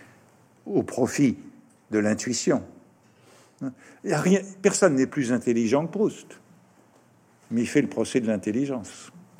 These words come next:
Et oui, Sainte-Beuve, euh, est un punching ball, comme on dit, euh,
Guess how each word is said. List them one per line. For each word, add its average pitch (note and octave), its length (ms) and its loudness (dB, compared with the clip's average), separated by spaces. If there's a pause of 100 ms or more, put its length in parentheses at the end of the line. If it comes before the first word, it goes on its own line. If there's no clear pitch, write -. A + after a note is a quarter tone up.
(1300)
Et C3 380 6 (1200)
oui, B2+ 300 2
Sainte-Beuve, A2+ 600 2
euh, G#2 300 2 (560)
est A2+ 200 -4
un G#2 120 -2 (480)
punching C#3+ 460 2
ball, A#2 420 2
comme A#2+ 240 0
on C3+ 80 4
dit, D#3 220 2 (500)
euh, A#2+ 320 2